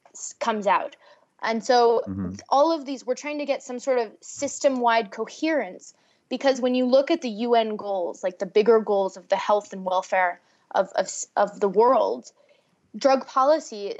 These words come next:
Speaker 1: oftentimes goes directly against those, and drug control measures goes against the health and welfare of many people. And so
Speaker 2: Mm-hmm.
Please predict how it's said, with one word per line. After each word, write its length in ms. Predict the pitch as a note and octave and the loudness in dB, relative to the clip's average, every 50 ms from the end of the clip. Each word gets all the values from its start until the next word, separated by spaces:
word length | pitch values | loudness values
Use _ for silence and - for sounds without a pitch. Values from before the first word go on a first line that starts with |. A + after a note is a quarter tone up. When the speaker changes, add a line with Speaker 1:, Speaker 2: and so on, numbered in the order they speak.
| - _ _ - | -16 _ _ 0
Speaker 1:
oftentimes 600 | A#3 B3 C4 B3+ - C#4+ C4 - A#3 A3 A3+ G3 | 2 2 2 0 -6 -12 -12 -10 -12 -12 -12 -10
goes 420 | G3 A3+ A3 A3 A3 A#3 A3+ F#3+ - | -8 -8 -6 -6 -8 -10 -12 -14 -16
directly 540 | - A3+ G#3+ A3 A3 A3+ - - C4 A#3+ - | -12 -6 -4 -2 -2 -2 -4 -6 -6 -6 -6
against 760 | G#3+ G#3 F#3 - A3+ A#3+ D4+ E4+ E4 - - - - - - _ _ _ - G3 | -8 -8 -4 0 0 0 0 -2 -4 -8 -12 -18 -18 -18 -20 _ _ _ -8 -4
those, 540 | G3 F#3+ F3 F#3 - - - - - - - _ _ _ _ _ _ - | -4 -2 -2 -4 -8 -12 -14 -16 -16 -18 -18 _ _ _ _ _ _ -10
and 160 | G#3+ G#3+ G#3+ | -8 -6 -2
drug 260 | G#3 A3 A3+ A#3+ A3+ | 2 2 4 4 2
control 340 | - B3+ A#3+ G3+ - A3+ G#3+ | -2 -6 -6 -4 -2 -2 -2
measures 440 | G#3 G#3 A3 A3+ G#3+ A#3 A3 G#3 - | 0 0 -2 -2 -2 -2 -6 -6 -6
goes 200 | - - G3+ F#3+ | -10 -12 -10 -10
against 440 | G3 F#3 - G#3+ B3 D#4 D4 - - | -6 -2 -2 0 0 0 -2 -4 -6
the 60 | G3+ | -10
health 320 | G3 - G#3 G3 F#3 - | -2 2 2 2 2 0
and 100 | F3+ F3+ | -4 -8
welfare 400 | F3+ D#3 D#3+ D#3+ - - - - - | -6 -6 -6 -4 -4 -2 -2 0 0
of 140 | - - - | -2 -4 -4
many 320 | G3 F#3 F3+ F#3+ F#3 F3 | -6 -4 -4 -4 -4 -6
people. 440 | F3 - D#3+ - - - C#2 C2+ - - | -8 -10 -10 -6 -2 -2 -2 -2 -2 0
And 160 | A#3+ B3+ G#3+ | 0 2 2
so 260 | - C4+ B3+ A#3+ A3+ | 4 4 4 4 2
Speaker 2:
Mm-hmm. 280 | - - - G2 F#2+ | 0 -4 -10 -8 -8